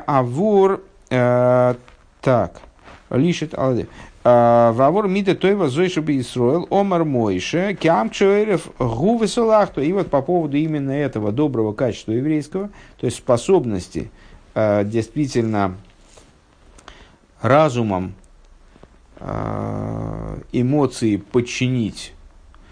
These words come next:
э, подчинить служению Всевышнему. По этому поводу Мойши сказал, про-, м, "Ибо это народ жестоковыйный, про-, и простишь ты его". "Прости ты его", наверное, в поверительном наклонении лучше перевести.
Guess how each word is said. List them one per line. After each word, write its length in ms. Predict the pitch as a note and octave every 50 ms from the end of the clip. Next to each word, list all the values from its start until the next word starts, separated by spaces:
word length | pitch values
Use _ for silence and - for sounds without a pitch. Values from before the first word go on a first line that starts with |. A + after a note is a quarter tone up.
| - - - - - - - -
э, 320 | - - - - - - - -
подчинить 400 | - A#2+ A2 - - C3+ C3 A#2+
служению 440 | - - A#2+ A#2+ C3+ C#3+ C#3 B2 A2+
Всевышнему. 640 | - - A#2+ A2 G#2+ F#2 - - A2 C#3 F3 F#3+ F#3+ - - - - -
По 60 | -
этому 320 | B2+ C3+ C#3+ E3+ E3 D#3+ D#3+
поводу 280 | - C#4 C#4+ B3 F3+
Мойши 340 | E3 F3+ G#3 A3+ G#3 B3+ A#3+
сказал, 440 | A#3 - B3 A3 G3+ G3 G3+ G3 F3+
про-, 200 | - - C#3 C#3
м, 400 | C3 A#2 - A#2+ A#2+ A#2 G#2+ - - - - - -
"Ибо 360 | - F#3+ G3 E3+ C3 B2+ A#2
это 360 | - - - D#3 C#3 - A#2+
народ 280 | A#2+ A#2+ B2 B2+ A#2 G#2
жестоковыйный, 760 | G2+ G2+ - - G#2 - G2+ G2+ C3 F#3+ A#3 B3 B3+ B3 -
про-, 220 | - - C#3+ C3+
и 200 | A#2+ A2+ C#3+ G3
простишь 500 | G#3 - G#3 D#3 B2 - - B2 A2 -
ты 100 | - -
его". 320 | F#2 F2+ E2+ D#2+ D#2 - - - - - - - - - - - - - - - - - - - - - - -
"Прости 380 | - A#2+ C3 B2+ - - A2 G2+
ты 120 | E2 E2
его", 180 | F2+ F2 E2 E2
наверное, 280 | F2 F#2+ G2+ G2+ F#2+ F2+
в 60 | -
поверительном 500 | - - G2+ G2 G2 F#2 - F#2+ F#2+ G2
наклонении 380 | G2 - F#2+ F#2+ F#2+ F#2 F2
лучше 240 | E2 E2+ - - - -
перевести. 440 | - D#2+ F2+ F2+ F2+ - - -